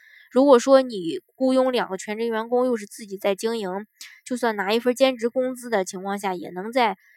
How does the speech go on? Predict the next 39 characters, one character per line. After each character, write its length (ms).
这 140
个 300
毛 260
利 420
达 140
到 100
百 140
分 160
之 180
五 300
十 240
左 180
右 140
的 120
这 140
个 100
生 300
意 120
里。 200
那 160
这 140
个 120
超 240
过 100
三 220
十 80
万 200
的 120
营 200
业 120
额， 200
那 140
就 120
更 220
容 200
易 140
了。 160
但 200
是， 420